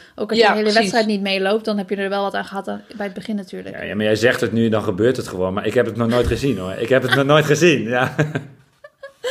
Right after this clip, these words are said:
Speaker 1: Ja.
Speaker 3: Ja, ik denk toch
Speaker 2: Ja,
Speaker 3: wel
Speaker 2: op
Speaker 3: dat
Speaker 2: een achtste zit, dan kun je nog wel zo'n risico nemen ook, dat,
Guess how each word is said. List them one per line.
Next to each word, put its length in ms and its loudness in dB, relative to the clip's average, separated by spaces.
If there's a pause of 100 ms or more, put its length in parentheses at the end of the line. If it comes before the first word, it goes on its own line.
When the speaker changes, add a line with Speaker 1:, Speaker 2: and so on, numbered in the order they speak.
(1080)
Speaker 1:
Ja. 240 -6 (640)
Speaker 3:
Ja, 60 -6
ik 140 -4
denk 180 -2
toch 100 4
Speaker 2:
Ja, 60 6
Speaker 3:
wel 100 6
Speaker 2:
op 60 0
Speaker 3:
dat 100 0
Speaker 2:
een 60 -8
achtste 320 -2
zit, 380 -6
dan 120 4
kun 120 -2
je 60 2
nog 100 0
wel 160 4
zo'n 160 -4
risico 340 -2
nemen 360 2
ook, 120 -2
dat, 140 -6